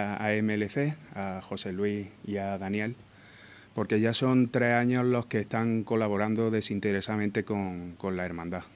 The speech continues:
Eh, en el primer momento que nos dirigimos y explicamos nuestro proyecto al gerente de, de la empresa, a José Luis, quedó encantado y se comprometió con nosotros a una participación, eh, que está llevando a cabo, como hemos dicho ya, durante tres años.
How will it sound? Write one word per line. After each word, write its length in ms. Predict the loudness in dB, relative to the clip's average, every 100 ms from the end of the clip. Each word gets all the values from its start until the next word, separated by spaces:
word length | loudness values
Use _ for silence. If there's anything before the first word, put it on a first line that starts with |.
| -16
Eh, 440 | -10 -8 -8 -10 -14 -20 -20 -10
en 120 | -6
el 100 | -4
primer 280 | -2 0 2
momento 340 | 2 0 0
que 120 | -2 -2
nos 140 | -2
dirigimos 560 | -4 -4 -2 -2 -2 -6 -14 -20 -20 -16 -6
y 100 | -6
explicamos 600 | -4 -6 -4 -2 0 -2
nuestro 300 | -2 -4 -8
proyecto 600 | -4 -2 -2 -2 -6 -4
al 140 | -8
gerente 400 | -6 -2 -2 -2
de, 320 | -2 -2 -4 -8
de 160 | -8 -6
la 80 | -6
empresa, 420 | -4 -2 -4 -8
a 60 |
José 260 | -10 -10 -6
Luis, 200 | -2 -2 -6 -20 -20 -20 -20 -20 -20 -4
quedó 220 | 0 2
encantado 640 | 2 0 2 2 4 0 -4 -18 -20 -20 -8
y 340 | 0 2 2 2
se 140 | 0
comprometió 520 | 0 0 0 0 0
con 140 | 0 -2
nosotros 580 | -2 -2 0 0 0 -6 -20 -20 -18 -16 -16 -16 -2
a 80 | 2
una 200 | 2 4
participación, 920 | 0 0 -2 -2 -4 -2 -2 -2 -4 -4
eh, 600 | -4 -2 -4 -6 -8 -8
que 100 | -6
está 160 | -4 -2
llevando 320 | 0 0 -2
a 40 | -2
cabo, 240 | -4 -4
como 220 | -4 -4
hemos 220 | -4 -4
dicho 240 | -4 -4 -4
ya, 180 | -4 -2
durante 400 | -2 -4 -6 -8
tres 200 | -8 -8
años. 220 | -10